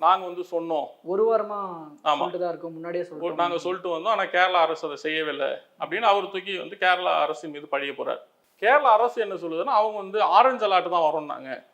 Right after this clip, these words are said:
Speaker 1: ஆனா இங்க வந்து ரெட் அலர்ட்டை மீறி மழை பெஞ்சிடுச்சு, அவர் போய் சொல்றாருன்றாங்க. இப்ப ரெண்டு அரசுக்குமான கேள்வி என்பது என்னன்னா, அவர் ஆரஞ்சு அலர்ட்னாலோ ரெட் அலர்ட்னு சொன்னாங்களோ அது வேற விஷயம், ஆனா குறைஞ்சபட்சம் ஒரு மழை பெய்ய போகுது,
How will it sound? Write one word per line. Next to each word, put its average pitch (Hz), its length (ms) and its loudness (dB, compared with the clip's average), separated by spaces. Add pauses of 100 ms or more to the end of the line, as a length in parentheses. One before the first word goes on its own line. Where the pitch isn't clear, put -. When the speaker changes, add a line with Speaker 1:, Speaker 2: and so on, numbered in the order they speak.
(360)
Speaker 1:
ஆனா 185 200 4
இங்க 175 100 -2
வந்து 180 160 -4
ரெட் 185 180 0
அலர்ட்டை 190 400 4
மீறி 190 240 -4
மழை 156 200 2
பெஞ்சிடுச்சு, 143 480 -10 (600)
அவர் 170 140 6
போய் 180 200 0
சொல்றாருன்றாங்க. 135 640 0 (500)
இப்ப 160 120 -4
ரெண்டு 196 200 2
அரசுக்குமான 233 500 0
கேள்வி 208 260 0
என்பது 165 260 -6
என்னன்னா, 147 240 0 (800)
அவர் 156 160 8
ஆரஞ்சு 208 400 6
அலர்ட்னாலோ 202 540 4
ரெட் 196 200 4
அலர்ட்னு 185 400 6
சொன்னாங்களோ 170 280 0
அது 160 140 4
வேற 156 160 4
விஷயம், 143 200 -2
ஆனா 202 160 4
குறைஞ்சபட்சம் 247 520 2
ஒரு 208 40 -2
மழை 175 240 4
பெய்ய 196 320 2
போகுது, 147 300 -2